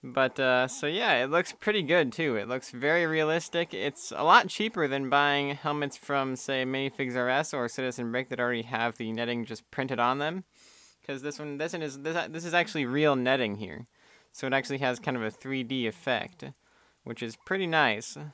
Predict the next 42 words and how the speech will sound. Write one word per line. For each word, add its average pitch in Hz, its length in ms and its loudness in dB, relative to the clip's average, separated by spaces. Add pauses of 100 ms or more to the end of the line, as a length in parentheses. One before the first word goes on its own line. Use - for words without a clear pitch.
(120)
So 135 460 -2
let's 165 260 -2
get - 220 -6
started 175 300 -2
with 160 120 -10
this 170 160 -6
tutorial 165 480 -2
right 160 240 2
now. 127 380 -4 (260)
All 165 180 8
right, 123 260 6
guys, 123 300 6
so 127 140 -2
here 185 180 0
are 170 100 2
the 147 80 -4
materials 165 600 0
that 156 100 -4
you're 135 100 -4
going 143 220 -2
to 127 120 -10
need. 165 500 -4 (400)
You're 156 360 0
gonna 156 180 2
need, 147 320 0
uh, 135 260 6
four 185 380 2
things 196 480 0
to - 100 -4
make 151 220 0
this 143 200 -6
helmet. 156 260 0
You're 139 100 -6
gonna 139 120 2
need 123 220 -2
scissors, 180 600 0
you're 143 180 -6
gonna 147 160 2
need 143 220 0
a 135 160 0
glue 135 380 0
stick, 147 440 -2